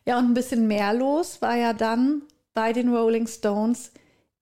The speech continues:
in Gelsenkirchen. Ja, das war einfach, einfach der Wahnsinn. Da wollte mein Freund ja auch unbedingt hin.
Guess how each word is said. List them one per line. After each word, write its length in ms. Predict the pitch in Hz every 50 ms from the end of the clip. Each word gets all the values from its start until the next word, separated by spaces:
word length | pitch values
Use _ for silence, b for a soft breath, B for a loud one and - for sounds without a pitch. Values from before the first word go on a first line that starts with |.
| _ -
in 360 | 277 269 254 254 262 254 247
Gelsenkirchen. 960 | 254 240 226 233 233 220 226 220 - - 220 208 208 208 233 240 254 277 285 277 _ _ _ _ _ _ -
Ja, 180 | - 202 196 185
das 180 | 185 180 - -
war 80 | - -
einfach, 280 | - 196 190 - 196 - - _ _ _ _ - -
einfach 260 | - 202 196 - 202
der 160 | - 208 196
Wahnsinn. 280 | 196 196 190 190 190 190
Da 180 | 220 247 262
wollte 200 | 262 269 262 254 233
mein 140 | 226 220 214
Freund 260 | - - 190 180 -
ja 120 | 180 160 -
auch 140 | - 190 -
unbedingt 440 | - 202 190 185 185 185 185 190 -
hin. 380 | - - 208 214 233 254 254